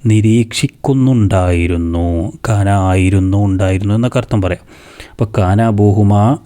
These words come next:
റാഖിബൻ, അവരുടെ രണ്ടുപേരുടെയും പിതാവ് നിരീക്ഷിക്കുന്നുണ്ടായിരുന്നു. അഫ്ആലഹുമാ, അഫ്ആൽ പറഞ്ഞാൽ പ്രവർത്തനങ്ങൾ എന്നാണ്. ഫീൽ പ്രവർത്തനം, അഫ്ആൽ പ്രവർത്തനങ്ങൾ.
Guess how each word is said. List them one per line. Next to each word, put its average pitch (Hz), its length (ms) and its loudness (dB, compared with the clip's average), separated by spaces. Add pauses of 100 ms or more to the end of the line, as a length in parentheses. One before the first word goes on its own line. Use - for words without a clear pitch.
(100)
റാഖിബൻ, 95 680 -4 (520)
അവരുടെ 98 380 2
രണ്ടുപേരുടെയും 107 840 2
പിതാവ് 104 480 2
നിരീക്ഷിക്കുന്നുണ്ടായിരുന്നു. 98 1400 0
അഫ്ആലഹുമാ, 95 1400 0 (240)
അഫ്ആൽ 98 440 0
പറഞ്ഞാൽ 92 400 0 (120)
പ്രവർത്തനങ്ങൾ 90 1200 -2
എന്നാണ്. 90 280 -2 (1000)
ഫീൽ 98 380 0
പ്രവർത്തനം, 117 840 -2 (960)
അഫ്ആൽ 98 520 -2
പ്രവർത്തനങ്ങൾ. 90 1040 -2